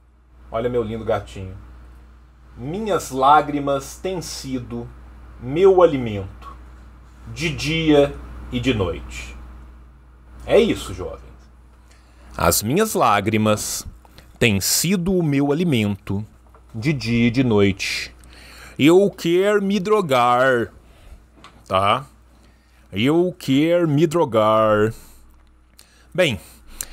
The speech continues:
o que eu faria se tivesse que começar do zero? Ponto de interrogação. Faria do zero um milhão em seis meses?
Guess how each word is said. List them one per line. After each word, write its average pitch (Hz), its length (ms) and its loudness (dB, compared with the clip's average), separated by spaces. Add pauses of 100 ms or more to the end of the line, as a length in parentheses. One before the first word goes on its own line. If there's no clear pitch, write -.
(140)
o 214 100 0
que - 220 0
eu 269 160 4
faria 175 680 4
se 180 200 0
tivesse 139 640 2
que 135 160 -2
começar 139 720 2
do 139 160 2
zero? 127 540 2 (680)
Ponto 101 420 -2
de 110 120 -2
interrogação. 139 840 2 (760)
Faria 123 840 2 (580)
do 123 280 -2
zero 107 600 2 (500)
um 214 160 4
milhão 120 640 0 (720)
em 220 220 4
seis 98 480 2
meses? 104 840 -2